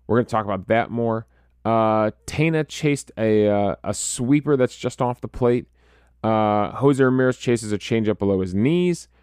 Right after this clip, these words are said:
Ramon Laureano chases a cutter down there off Stevenson. His cutter is very good. He gets Cole Calhoun down there too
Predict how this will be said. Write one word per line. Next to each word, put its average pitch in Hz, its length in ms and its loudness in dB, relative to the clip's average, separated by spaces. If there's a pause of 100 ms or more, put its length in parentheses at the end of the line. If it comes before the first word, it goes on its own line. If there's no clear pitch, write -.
(140)
Ramon 113 300 4
Laureano 127 520 2
chases - 360 -6
a - 40 -10
cutter 165 340 -2
down 156 200 -2
there 156 180 -2
off 95 140 -10
Stevenson. 165 560 -2
His 120 180 -8
cutter 127 280 0
is 95 180 -6
very 117 560 0
good. 87 380 -6 (240)
He 113 100 0
gets 127 180 2
Cole 120 260 0
Calhoun 110 480 -2
down 135 220 0
there 101 120 -4
too 170 400 2